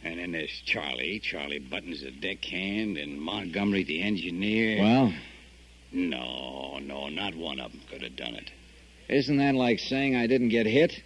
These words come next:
Speaker 2: One of 'em must have done it.
Speaker 1: No, sir, Mister Dollar, it just couldn't make any sense.
Speaker 2: All right, tell me this. Are any of them related to the guys who run the other cafes along the wharf?
Speaker 1: No, no.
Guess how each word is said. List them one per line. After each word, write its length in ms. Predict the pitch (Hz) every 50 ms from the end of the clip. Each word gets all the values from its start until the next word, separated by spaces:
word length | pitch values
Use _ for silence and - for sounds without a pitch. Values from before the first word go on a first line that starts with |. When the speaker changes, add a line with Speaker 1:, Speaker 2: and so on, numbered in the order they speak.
| - - - - - -
Speaker 2:
One 180 | - 110 143 156
of 100 | 151 135
'em 160 | 143 151 160
must 220 | 175 185 170 - -
have 120 | 110 -
done 200 | - 78 71 62
it. 220 | - - - -
Speaker 1:
No, 440 | 90 101 107 107 110 110 110 110 110
sir, 260 | - - - 127 117
Mister 380 | 113 110 113 110 - - 107 113
Dollar, 340 | 90 98 110 110 120 127 123
it 160 | 113 104 87
just 260 | 80 113 107 - -
couldn't 360 | - - 135 120 120 117 113
make 240 | 113 117 113 - -
any 220 | 110 107 101 101 90
sense. 380 | - - - 76 64 - -
Speaker 2:
All 100 | 117 156
right, 120 | 160 156 -
tell 140 | 165 160
me 100 | 151 135 110
this. 420 | 92 82 67 - - - - - - - - - - - - - - - -
Are 200 | 104 117 127 156
any 180 | 180 196 190 180
of 100 | 170 147
them 180 | 156 165 160 151
related 400 | 143 143 147 - - 127 110 90
to 100 | 107 95
the 100 | 104 95
guys 340 | 98 117 120 123 120 107
who 100 | - 113
run 160 | 110 123 127 120
the 120 | 120 123
other 160 | 127 117 101
cafes 520 | 87 - 98 87 80 - 80 76 73 69 76
along 260 | 73 73 69 65 64
the 60 | 64
wharf? 300 | 64 65 65 60 58 - - - - - 82
Speaker 1:
No, 920 | 82 85 85 85 90 98 107 113 131 214 226 208 139 82 73 69 64 - -
no. 320 | 165 220 208 151 78 -